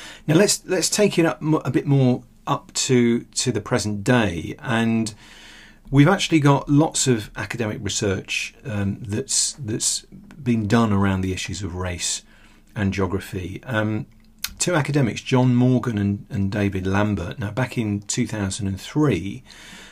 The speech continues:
they published, um, an article called Place, Race and Teaching Geography for the Geographical Association. Um, interestingly, Halford Mackinder was actually one of the founding members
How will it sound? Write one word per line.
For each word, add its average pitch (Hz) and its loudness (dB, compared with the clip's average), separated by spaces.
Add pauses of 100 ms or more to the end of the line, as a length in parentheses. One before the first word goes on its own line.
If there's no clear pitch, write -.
(140)
they 135 4
published, 120 -2 (160)
um, 101 -2
an 104 -4
article 95 -4 (180)
called 98 -6
Place, - -4
Race 101 -2
and 98 -8
Teaching 101 -4
Geography 104 -4 (840)
for 156 4
the 135 2
Geographical 135 0
Association. 113 -2 (1700)
Um, 107 0
interestingly, 104 2
Halford 110 -6
Mackinder 101 -4
was 85 -6
actually - -8
one 92 -6
of 87 -8
the - -12
founding 92 -4
members 101 0